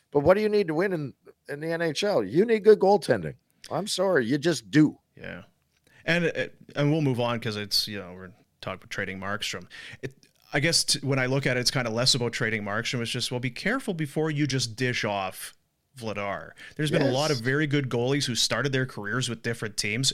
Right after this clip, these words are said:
Speaker 2: Your buddy in Buffalo, I believe, was a
Speaker 1: Oh.
Speaker 2: Chicago Blackhawk before he was Dominic Hasek, Buffalo Sabre great. Mika Kiprasov was a Sa-, San Jose Shark, third
Speaker 1: What
Speaker 2: guy in the depth chart.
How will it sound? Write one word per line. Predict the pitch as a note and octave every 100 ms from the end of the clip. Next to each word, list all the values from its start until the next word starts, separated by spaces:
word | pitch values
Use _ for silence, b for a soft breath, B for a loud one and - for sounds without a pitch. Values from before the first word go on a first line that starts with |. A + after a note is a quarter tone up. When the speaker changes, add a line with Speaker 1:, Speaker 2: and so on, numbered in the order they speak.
| -
Speaker 2:
Your | A#2
buddy | C#3+ C#3+ C3+
in | A#2
Buffalo, | G#2+ B2+ D3+ C#3+ E3
I | C3+
believe, | B2 B2+ B2+
was | B2
a |
Speaker 1:
Oh. | A#2
Speaker 2:
Chicago | F#3 A2+ B2 C3
Blackhawk | A#2 B2 D3+ B2 G#2 -
before | B2+ B2+ B2 A#2 B B D3
he | C3+
was | B2+ B2+ -
Dominic | C3+ C#3 B2+ C3
Hasek, | C3 B2 B2+ C3 -
Buffalo | B2+ C3+ B2+
Sabre | A#2+ - A#2+ C3+ C#3
great. | A2 F#2+ E2+ B B
Mika | C3+ C3+
Kiprasov | C#3 E3 E3+ F3+ - G2+ F#2+ - -
was | C3+ C3
a |
Sa-, | B2+ D3 C3+
San | - C3+ D#3
Jose | C#3+ C#3+
Shark, | C3 D3 D3+ C#3+
third | - C#3 D3+ C#3
Speaker 1:
What | C#3+
Speaker 2:
guy | C#3+
in | C#3
the |
depth | B2+ C#3 -
chart. | - G2+ E2+